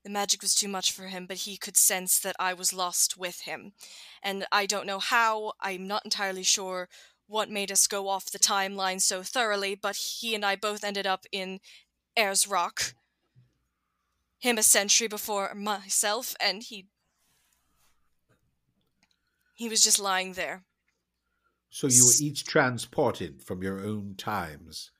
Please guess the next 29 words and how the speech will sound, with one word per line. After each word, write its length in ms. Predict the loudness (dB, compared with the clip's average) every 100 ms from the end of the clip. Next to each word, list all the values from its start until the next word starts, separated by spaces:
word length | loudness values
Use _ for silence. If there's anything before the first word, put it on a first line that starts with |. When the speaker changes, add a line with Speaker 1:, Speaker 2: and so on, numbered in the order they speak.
| _ _ _ _
Speaker 2:
to 100 | -10
this 200 | -8 -4
location 640 | -4 -4 -4 -6 -6 -14 -18
somehow? 400 | -18 -18 -20 -20 -20 _ _ _ _ _ _ _ -18
Speaker 1:
Yes. 400 | -14 -6 -6 -6 _ _ _ _ _ _ -12
Speaker 2:
What 240 | -4 -2
Speaker 1:
It's 80 | 0
Speaker 2:
was 180 | 0 0
Speaker 1:
a 40 |
Speaker 2:
that 60 | 0
Speaker 1:
conduit. 200 | -2 -4
Speaker 2:
location? 460 | -2 -2 -4 -10 -16 _ _ _ _ _ _ _ _ _ _ _ -8
And, 240 | -6 -6
and, 180 | -6 -6 -6
and 220 | -4 0
more 200 | 0 0 0
importantly, 600 | 0 -4 -4 -10 -10 -10
did 160 | -8 -4
you 80 | 0
hear 220 | 2 2
drums 440 | 4 4 2 -2
when 140 | -12 -12
you 80 | -12
were 80 |
there? 360 | -10 -10 -10 -10 -14 _ _ _ _ -14
Because 500 | -4 -2 -2 -6 -16 _
Faye 340 | -4 2 4 4
and 140 | 2
I 400 | 0 0 -2